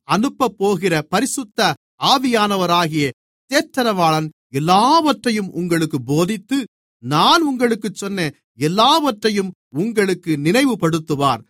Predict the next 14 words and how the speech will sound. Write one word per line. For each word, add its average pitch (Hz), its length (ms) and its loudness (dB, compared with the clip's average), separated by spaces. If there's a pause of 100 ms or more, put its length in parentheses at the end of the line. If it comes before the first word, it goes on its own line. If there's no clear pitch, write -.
(240)
சமாதானத்தை 214 1000 0 (200)
உங்களுக்கு 170 760 -2
வைத்துப் 220 460 0
போகிறேன். 160 540 -2 (300)
என்னுடைய 254 480 0 (140)
சமாதானத்தையே 214 920 0 (240)
உங்களுக்கு 220 680 0
கொடுக்கிறேன். 175 600 -2 (320)
உலகம் 240 540 0
கொடுக்கிறபடி 208 800 0 (320)
நான் 240 360 4
உங்களுக்கு 202 560 -2
கொடுக்கிறது 185 580 -2
இல்லை. 180 340 -2